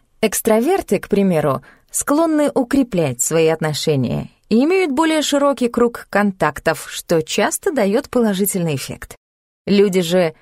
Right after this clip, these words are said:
с невысокими показателями надёжности более склонны к рискованным занятиям,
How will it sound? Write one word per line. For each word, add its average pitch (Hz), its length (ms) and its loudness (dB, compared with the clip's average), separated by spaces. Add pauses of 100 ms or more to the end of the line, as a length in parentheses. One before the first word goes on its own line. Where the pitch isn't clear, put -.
(180)
с - 120 -6
невысокими 208 640 2
показателями 185 680 0
надёжности 202 800 0 (220)
более 381 320 2
склонны 359 480 0
к 277 80 -4
рискованным 294 520 0
занятиям, 170 720 2